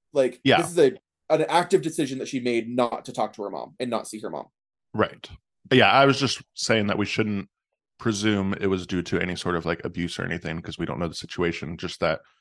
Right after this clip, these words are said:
Speaker 1: Yeah, that's fair.
Speaker 2: Yeah. Um, I will say, on a lighter topic of this,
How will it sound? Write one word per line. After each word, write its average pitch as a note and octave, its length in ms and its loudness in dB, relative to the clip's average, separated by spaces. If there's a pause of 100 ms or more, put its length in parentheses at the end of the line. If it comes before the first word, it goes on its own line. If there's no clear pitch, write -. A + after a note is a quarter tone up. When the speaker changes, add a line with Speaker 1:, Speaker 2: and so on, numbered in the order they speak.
(140)
Speaker 1:
Yeah, D3 220 10
that's F#3+ 240 8
fair. A#2 180 10
Speaker 2:
Yeah. - 180 4 (1300)
Um, A#2 400 8
I C3+ 80 6
will D3+ 120 8
say, A#2+ 440 6
on G#2 440 2
a G2 320 0
lighter A#2+ 840 2 (520)
topic G2 300 -2
of F2+ 100 -4
this, F#2+ 180 0